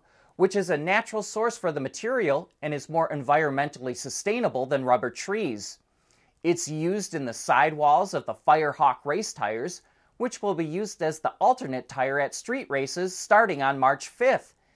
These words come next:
And here's a fun stat. Firestone says it will make more than nineteen hundred tires for the races, which is a total of three hundred and eighty tires for each race. It will also provide tires that use synthetic rubber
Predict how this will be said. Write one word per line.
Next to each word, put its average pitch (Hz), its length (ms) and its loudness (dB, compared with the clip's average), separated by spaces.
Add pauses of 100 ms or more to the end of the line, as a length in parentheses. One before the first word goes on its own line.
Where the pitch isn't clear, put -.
(320)
And 190 160 0
here's 285 320 -4
a 233 40 2
fun 208 280 2
stat. 214 480 2 (480)
Firestone 214 760 4
says 151 320 6
it 147 140 -2
will 131 140 -2
make 139 260 -4
more 143 220 0
than 123 260 -2
nineteen 226 540 -2
hundred 190 400 -2
tires 196 420 0
for 156 160 -2
the 156 100 0
races, 160 680 -4 (340)
which 180 200 2
is 147 140 -6
a 120 60 -4
total 226 560 2
of 135 160 -4
three - 420 -6
hundred 247 480 -2
and - 220 -4
eighty 240 260 -4
tires 202 480 2
for 147 220 -6
each 175 260 -8
race. 131 540 -4 (680)
It 139 160 -2
will 131 180 -2
also 151 360 4
provide 110 440 -2
tires 120 440 -4
that 123 180 -6
use 127 180 -8
synthetic 156 680 -2
rubber 120 420 0